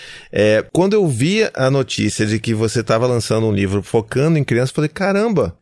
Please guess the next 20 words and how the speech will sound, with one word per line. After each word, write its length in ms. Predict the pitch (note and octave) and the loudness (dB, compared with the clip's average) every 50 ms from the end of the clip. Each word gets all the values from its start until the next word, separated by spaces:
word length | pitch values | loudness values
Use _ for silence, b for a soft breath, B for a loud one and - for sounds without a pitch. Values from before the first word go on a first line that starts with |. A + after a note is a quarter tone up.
| _ _ - | _ _ -2
é 140 | B4+ A#3+ G#3+ | 0 2 2
realmente 560 | G#3 A#3 A#3+ A3+ F#3+ D3+ D#3 F#3 F#3 - G3+ | 4 4 4 2 2 2 2 0 0 2 2
a 100 | F#3 G3 | 2 2
pessoa 760 | - - A3+ A3 - - - E3+ F3+ E3 C3+ F#2+ E2+ E2+ - - | 0 0 -2 -2 0 2 2 2 4 4 2 2 0 -2 -4 0
melhor 380 | - C3+ F3 F3+ E3 D3 C#3+ | 2 2 4 4 4 2 2
indicada 560 | D3+ D#3 D3 D3 - - A2+ G#2 A#2 B2 B2+ B2 | 2 2 0 0 0 0 0 0 2 2 0 0
pra 220 | - B2 C3 C3+ | 2 2 2 2
você 280 | C3 C3+ B2+ - - C#3 | 2 0 -2 0 -2 -2
falar 300 | - - C3+ B2 A#2+ B2 | 0 2 2 2 2 0
sobre 140 | - B2+ | -2 -2
educação 360 | A#2+ A#2 - A2+ G#2+ - A#2 A2+ | -2 0 0 -2 -2 0 -2 -2
financeira 400 | A2 B2+ A2+ G#2+ - - A2 G#2 G#2+ | 0 -2 -2 -2 -2 -2 -4 -4 -4
com 160 | - - A#2 | -4 -4 -4
crianças." 600 | G#2+ - C3+ A#2+ A2 G#2 F#2+ F#2 - - F#2 - - B B B B B B | -2 0 0 0 2 0 0 -2 -2 -4 -6 -6 -8 B B B B B B
Saber 240 | - C#3 C3+ D#3+ D#3+ | 0 0 2 2 0
que 80 | F3 | 0
você 180 | F3 - - D#3 | 0 0 0 0
teve 200 | - D#3 C#3+ D3 | 0 0 0 0
esse 120 | C3+ - | -2 -2
cuidado 500 | D3+ - C3+ A2 G#2+ A2+ A2+ A#2+ A2 G#2+ | -2 -2 0 2 2 2 2 2 0 -2